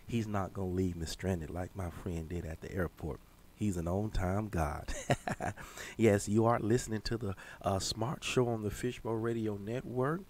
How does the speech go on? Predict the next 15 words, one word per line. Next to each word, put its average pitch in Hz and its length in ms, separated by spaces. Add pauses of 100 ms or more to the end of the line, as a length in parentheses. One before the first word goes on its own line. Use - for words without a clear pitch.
(380)
hosted 120 400
by 104 160
yours 101 320
truly, 147 380
Pastor - 460
Nate 98 300 (140)
in 104 160
the 98 80
green 120 500
stream. 98 560 (400)
And 95 160
we 123 160
are 123 160
talking 110 400
about, 117 240